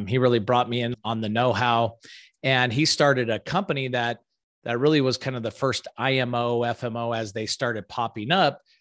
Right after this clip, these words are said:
specifically around annuities. So Doug gave me my foundation to not only teach advisors how to educate their clients on this particular investment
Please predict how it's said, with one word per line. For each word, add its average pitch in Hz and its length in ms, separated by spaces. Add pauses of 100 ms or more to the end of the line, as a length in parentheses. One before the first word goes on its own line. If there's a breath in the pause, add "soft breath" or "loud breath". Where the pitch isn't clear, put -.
(120)
specifically 147 680
around 113 560 (100)
annuities. 110 720 (480 soft breath)
So 120 480 (180)
Doug 123 520 (400)
gave 151 180
me 151 120
my 117 240
foundation 107 880 (600 loud breath)
to 123 580
not 147 200
only 131 460 (560)
teach - 480
advisors 127 840
how 127 180
to - 220
educate 143 480
their 117 140
clients 110 560
on 110 160
this 139 180
particular 123 760
investment 104 680